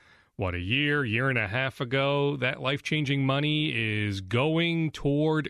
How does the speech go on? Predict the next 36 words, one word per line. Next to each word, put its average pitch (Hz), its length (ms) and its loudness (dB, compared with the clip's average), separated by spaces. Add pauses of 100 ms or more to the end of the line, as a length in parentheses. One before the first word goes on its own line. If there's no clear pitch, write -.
good 131 240 0
causes. 82 580 -2
Gorgui 127 380 0
Dieng 120 260 -2
does 113 200 0
so - 420 -4
much 180 480 -2 (400)
for 135 140 0
his 117 100 -2
home 147 260 2
country 135 540 -2
of 123 480 -2
Senegal. 95 640 -4
So 101 540 -2
kudos 202 420 2
to - 120 -2
you, 143 280 0
Gorgui 98 340 -2
Dieng. 107 240 -2
Also, 170 560 0 (380)
Gorgui 160 580 2
is 190 120 0
on 190 120 2
the 170 80 2
roster 151 500 0
to - 160 -2
play 170 300 -2
for 147 180 -2
Senegal 175 600 0 (300)
in 117 100 0
the 110 80 2
fiba 147 340 2
World 143 340 0
Cup - 380 -4
qualifier 175 880 -2
mid-September. 165 1300 0